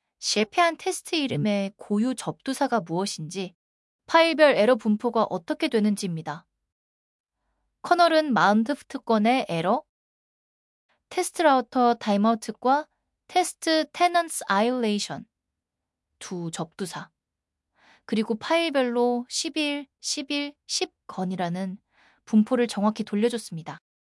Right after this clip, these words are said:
덤 모델 컨텍스트에 들어간 토큰은 이백육십사 개였습니다. 삼만 이만 천사백오십팔 대비 천이백십칠 배 절감이고, 감소율로는 구십구점구이 퍼센트입니다.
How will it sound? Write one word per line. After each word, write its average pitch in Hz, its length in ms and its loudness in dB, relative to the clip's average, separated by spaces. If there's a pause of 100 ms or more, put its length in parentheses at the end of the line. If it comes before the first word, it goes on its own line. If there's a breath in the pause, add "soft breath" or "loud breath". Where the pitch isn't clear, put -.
(100)
덤 196 360 4
모델 190 300 2
컨텍스트에 285 840 2
들어간 214 420 2
토큰은 233 800 2
이백육십사 180 880 0
개였습니다. 180 760 -2 (600)
삼만 339 400 -2
이만 277 340 0
천사백오십팔 220 1160 -2
대비 233 580 -2
천이백십칠 294 760 -4
배 254 80 0
절감이고, 196 840 -4 (420)
감소율로는 240 920 0
구십구점구이 220 960 0
퍼센트입니다. 220 880 -4